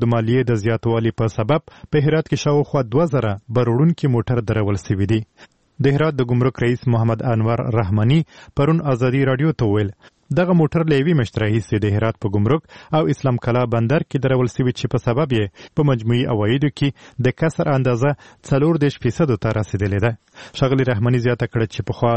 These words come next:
د خوراکي او بېلابېلو وارداتي مالونو پر هر بر دوه لکه افغاني مالیه وه، خو اوس دغه اندازه څلور نیم لکو افغانیو ته لوړه سوې، چې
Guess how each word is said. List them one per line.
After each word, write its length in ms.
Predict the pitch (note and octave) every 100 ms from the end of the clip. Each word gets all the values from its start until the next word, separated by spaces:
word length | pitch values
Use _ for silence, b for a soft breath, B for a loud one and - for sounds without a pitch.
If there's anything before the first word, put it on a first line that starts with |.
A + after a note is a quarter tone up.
| A2
د 100 | A2+ -
خوراکي 480 | A2+ G#2 - C#3 D#3
او 60 | C3
بېلابېلو 400 | C#3+ C3+ B2+ C#3+ C3+ B _
وارداتي 500 | A#2+ B2 B2 B2+ -
مالونو 400 | D#3 B2 C#3 B2 F2+ - -
پر 120 | G#2+ F#2
هر 140 | C#3+ C#3+
بر 100 | D3 C3 B -
دوه 180 | A#2 D#3+
لکه 200 | D#3 -
افغاني 340 | A2 G#2+ A2 A#2
مالیه 300 | G#2+ G#2 A2+
وه، 120 | G2+ -
خو 80 | A#2
اوس 180 | D#3+ -
دغه 200 | C#3 C3+ D3
اندازه 320 | C#3+ C3+ C#3+ C#3 B B -
څلور 220 | C3 B2+ A#2+
نیم 260 | E3+ C#3+
لکو 260 | E3+ - A2
افغانیو 340 | G2 G#2+ G#2+
ته 80 | -
لوړه 260 | G#2 G2 F#2 -
سوې، 220 | G2 G2 - _
چې 80 | -